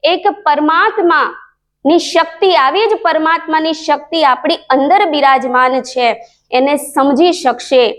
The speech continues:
પણ વૃદ્ધ બાળપણથી વૃદ્ધ થયો ત્યાં સુધી મંદિરમાં જાય છે, પણ એને સમજાતું નથી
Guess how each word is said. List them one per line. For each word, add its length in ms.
પણ 280
વૃદ્ધ 340
બાળપણથી 720
વૃદ્ધ 420
થયો 220
ત્યાં 240
સુધી 360
મંદિરમાં 640
જાય 220
છે, 240
પણ 140
એને 200
સમજાતું 840
નથી 320